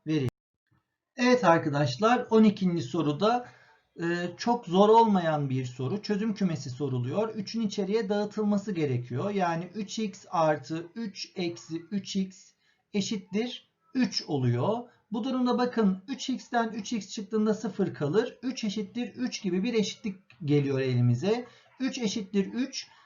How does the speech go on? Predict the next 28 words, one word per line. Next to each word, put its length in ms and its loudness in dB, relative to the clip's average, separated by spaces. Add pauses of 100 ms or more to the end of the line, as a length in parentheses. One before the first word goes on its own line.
(140)
yani 560 4
bütün 480 -2
reel 420 6
sayılar 420 -2
için 360 -2
gerçekleşebilir 1160 -2
bu. 280 -4 (320)
Dolayısıyla 720 0
biz 300 -6
x 300 -10
yerine 360 2
ne 100 0
yazarsak 680 0
yazalım 580 0 (200)
sonuç 580 -2
doğru 320 4
olacaktır. 800 0 (260)
Dolayısıyla 480 -2
çözüm 420 -2
kümemiz 520 -4
o 100 -6
zaman 460 -2 (220)
bütün 560 -4
reel 340 4
sayılar, 640 -2 (220)
yani 640 2 (140)
D 260 6
şıkkı 640 -6